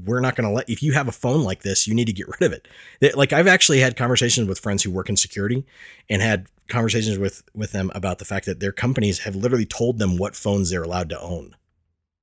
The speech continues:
That's how major it is. That's how ma-, uh, that's how big of a problem that is.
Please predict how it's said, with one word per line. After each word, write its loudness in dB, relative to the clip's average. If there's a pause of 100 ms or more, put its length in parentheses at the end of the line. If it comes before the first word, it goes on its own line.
(680)
That's 0
how 2
major 0
it -8
is. -16 (240)
That's -8
how -2
ma-, 0
uh, -2
that's -6
how -2
big -2
of -4
a -4
problem -4
that -14
is. -16